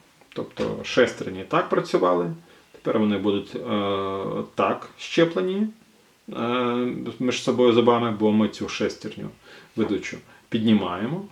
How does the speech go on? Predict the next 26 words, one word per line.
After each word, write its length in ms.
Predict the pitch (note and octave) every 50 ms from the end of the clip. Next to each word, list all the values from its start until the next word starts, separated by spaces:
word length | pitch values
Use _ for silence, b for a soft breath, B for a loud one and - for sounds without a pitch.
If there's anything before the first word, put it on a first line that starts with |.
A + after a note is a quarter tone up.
| _ _ -
з 120 | - - -
цього 240 | - - G#2 G2+
боку 300 | G#2 G2+ G2+ F#2+ - -
кладемо 460 | G#2+ - A2 G#2+ G#2 G#2 G2+ G2 G2+ G#2
шайбу, 380 | - - G2+ G2 G2+ A2 E3
піднімаємо, 840 | F#3 F3+ - A2 G#2 G#2 G2 F#2+ F#2 F#2+ G#2 B2+ D#3+ G#3 B3 C4 C4 - B B B B B B B
значить, 160 | - - - -
п'ятно 240 | C#3+ C#3 - C#3+
контакту 500 | B2 - B2+ A#2+ B2 A#2+ A2 - - A#2+
менше, 480 | A2 G#2+ G#2 G2+ A2 A#2 - - - G#3 G#3+ - B B B B
сила 340 | - - - D3+ C#3 B2 A#2
тертя 380 | - A#2+ A2 G#2+ - B2 A2
менше, 580 | G#2+ G#2 G#2 G#2 G#2 A#2 D#3 D#3 - - F#3+ G3+ - B B B B B B B
е, 500 | - A#2+ A#2+ A#2 A#2 A2 A2 A2 G#2+ G#2+
шестерні 640 | - - - D#3 D#3 - - C#3 A#2 A#2 A#2 A2+
зчеплюються 800 | G#2+ G#2+ - - - - A2+ B2 - - A2 G#2+ G2+ G2 - A#2+ A2
тільки, 520 | - - B2+ A2 A2 - - G2+ F#2+ G2 - b b b b b -
е, 200 | G#2+ G2+ G#2 G#2
зверху, 720 | G2 G#2+ G2 A2 A2 A#2+ B2+ - - - - C4 B3+ - b b b b b b b b -
і 60 | -
тобто 520 | - - - A#3 - - A3 G#3 G3+ G3+ - -
вона, 600 | C3 D3 D#3 E3+ F#3 G3 G3 G3 F3+ F3 - - -
м, 320 | C#3+ C3+ C3+ C3+ C3+ C#3
е, 340 | C3+ C3 C3+ C3 B2+ B2 A#2+ - - A2+ A2 - -
для 260 | G#2+ G#2+ A2+ C3 C3
обертання 800 | C3 B2 A#2+ C#3+ D3 - - F3+ F3 F3 E3+ D3+ C#3 C3 B2